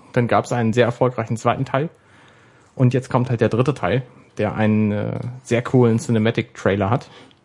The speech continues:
Einen neuen. Und das wird zum ersten Mal ein Open-World-Spiel werden.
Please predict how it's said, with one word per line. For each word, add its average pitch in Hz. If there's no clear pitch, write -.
Einen 98
neuen. 95
Und 113
das -
wird 120
zum 107
ersten 123
Mal 117
ein 110
Open-World-Spiel 113
werden. 90